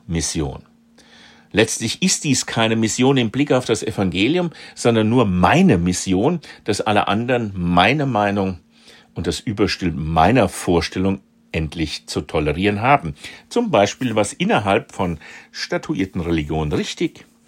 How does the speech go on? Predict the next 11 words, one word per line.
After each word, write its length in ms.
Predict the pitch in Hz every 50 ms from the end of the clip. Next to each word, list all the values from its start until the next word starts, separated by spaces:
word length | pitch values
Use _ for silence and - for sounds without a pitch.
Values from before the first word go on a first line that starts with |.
| _ _ _ _ _ _ _ _ _ _ _ _ _ _
Frieden 580 | _ - - - 101 107 98 104 95 87 82 80 _ _ _ _ - - - - - _ _ _ _
oder 200 | - 85 - 73
meine 380 | 67 69 - 80 85 85 90 78
Gerechtigkeit 800 | - - 69 - - - - - - - - 101 98 98 - _ -
sei. 320 | - 101 92 87 - - - _ _ _ _ _ _ _ _ _ _
Was 280 | - 98 95 92 - -
Gott 280 | - 180 208 - - -
aber 260 | 156 147 131 113 101
bei 320 | 95 95 87 87 - -
anderen 640 | - 151 208 247 269 262 262 233 - 151 123 110 104
Menschen 640 | 101 101 101 92 85 - - - - 80 76 -